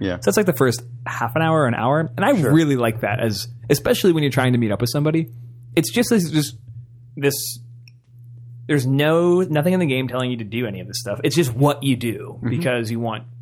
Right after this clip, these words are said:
Speaker 1: Mm-hmm.
Speaker 2: it's a means to an end, which is
Speaker 1: Yeah.
Speaker 2: to be next to your friend.
Speaker 1: Right.
Speaker 2: And we were on ba-, an in-game, we were on, like, a,
Speaker 1: Well, it's also,
Speaker 2: a
Speaker 1: it's a
Speaker 2: Skype call, basically.
Speaker 1: it's a, such a cool thing that it just takes advantage of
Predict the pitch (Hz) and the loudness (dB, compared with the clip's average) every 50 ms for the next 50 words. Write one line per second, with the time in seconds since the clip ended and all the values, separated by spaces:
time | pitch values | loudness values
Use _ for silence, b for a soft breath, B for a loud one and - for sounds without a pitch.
0 | - - 127 120 120 117 - - 139 139 135 135 127 123 113 - 120 117 117 113 | -8 -4 -2 -2 -2 -2 -4 -4 0 0 2 2 2 2 0 0 -2 -4 -4 -4
1 | 104 101 98 101 - - 120 104 - - 110 110 107 104 107 107 117 113 107 - | -4 -6 -6 -6 -4 -2 -2 -2 -2 -4 -4 -6 -6 -6 -8 -8 -10 -10 -12 -12
2 | - - 107 - 123 104 - - - - - - 107 92 - - B B B B | -12 -12 -10 -10 -10 -10 -10 -10 -12 -12 -8 -4 -4 -4 -4 -6 B B B B
3 | B - - - - - - - 131 135 127 120 117 117 117 113 113 113 113 113 | B -20 -20 -20 -20 -20 -12 -6 -2 -2 0 0 0 0 0 0 0 0 -2 -2
4 | - - - - - - - - - - - - - - - - - - - - | -4 -8 -14 -20 -20 -20 -20 -20 -20 -20 -20 -20 -20 -20 -20 -20 -20 -20 -20 -20
5 | - - 151 147 143 139 143 139 131 127 127 123 120 120 117 113 104 - 117 127 | -8 0 2 4 4 6 4 4 4 4 2 2 2 2 2 0 2 0 0 0
6 | - 120 117 - - 117 113 117 120 120 123 127 123 117 110 107 107 104 104 101 | 0 -2 -2 -2 0 -2 -2 -2 -2 -2 -2 0 0 0 0 -2 -2 -4 -6 -6
7 | 104 107 - 120 113 120 120 117 117 117 - - 143 156 151 - 196 202 - - | -6 -6 -6 -6 -6 -6 -6 -8 -10 -8 -4 0 0 0 2 2 2 2 2 2
8 | 151 127 - - - - - 135 117 110 - - - 101 - - 107 107 107 117 | 2 0 0 -2 -2 -2 0 0 0 -2 -2 -4 -6 -8 -8 -8 -8 -8 -8 -8
9 | 117 117 117 117 120 120 - - - 131 123 - - 147 135 - 151 113 123 113 | -8 -8 -6 -6 -6 -6 -6 -4 -4 -4 -2 0 0 0 0 0 0 0 0 0
10 | - 135 127 117 120 120 113 110 110 104 95 90 98 - - - 107 98 - - | 2 2 2 2 2 2 0 2 2 0 0 -2 -4 -6 -4 -2 -4 -2 -2 -4
11 | 90 82 90 87 90 95 95 90 - - 95 95 87 85 82 - | -6 -4 -2 -2 -2 -2 -4 -6 -6 -6 -4 -4 -4 -4 -6 -10